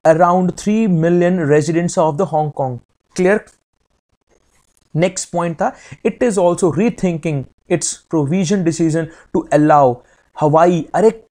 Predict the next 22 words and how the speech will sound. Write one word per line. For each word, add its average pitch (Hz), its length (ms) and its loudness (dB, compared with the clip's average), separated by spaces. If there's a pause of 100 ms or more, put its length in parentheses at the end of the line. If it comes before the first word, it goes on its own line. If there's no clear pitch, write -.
चाइना 180 380 0
की 208 160 -6
एक 202 260 -2
कंपनी 175 420 -2
है 190 80 0
जो 226 100 0
फ़ाइव 160 320 0
जी 190 180 -4
के 202 100 -2
ऊपर 185 180 0
बहुत 151 320 -2
बड़ा 151 400 2 (920)
योगदान 170 380 2
देती 156 280 2
है, 175 140 2 (300)
to - 60 -6 (100)
involve 170 420 2 (100)
in 170 120 -4
the 165 60 -2 (120)
development 170 520 0
of 147 100 -4
the 151 80 -2